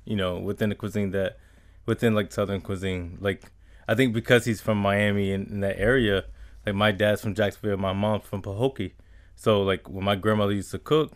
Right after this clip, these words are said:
like, you know, mac and cheese, collard greens, same thing, uh, Cleo's saying, pork chops, sows, fried chicken, you name it, that was on the stove, like, it,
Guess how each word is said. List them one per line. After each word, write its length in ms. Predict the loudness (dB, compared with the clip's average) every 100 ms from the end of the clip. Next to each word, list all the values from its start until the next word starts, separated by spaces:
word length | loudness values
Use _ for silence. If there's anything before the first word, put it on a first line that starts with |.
| -18 -8
like, 260 | -4 -4 -6
you 100 | -6
know, 100 | -2
mac 280 | -2 -2 -4
and 100 | -6
cheese, 160 | -8
collard 280 | -2 0 0
greens, 300 | -2 -4 -4
same 280 | -4 -4 -2
thing, 320 | -4 -4 -4
uh, 260 | -6 -6 -6 -6
Cleo's 300 | -4 -2 -2
saying, 280 | -2 -2 -4 -12 -20 -20 -2
pork 220 | 0 2
chops, 280 | 2 2 -2
sows, 460 | 0 2 2 -2 -10
fried 300 | -2 0 0
chicken, 320 | -6 -4 -2
you 80 | 2
name 300 | 4 2 2
it, 200 | -2 -6 -16 -20 -20 -20 0
that 100 | 2
was 120 | 4
on 100 | 2
the 60 | 2
stove, 380 | 0 2 0
like, 280 | -2 -4 -6 -20 -20 -20 -20 -10
it, 120 | 0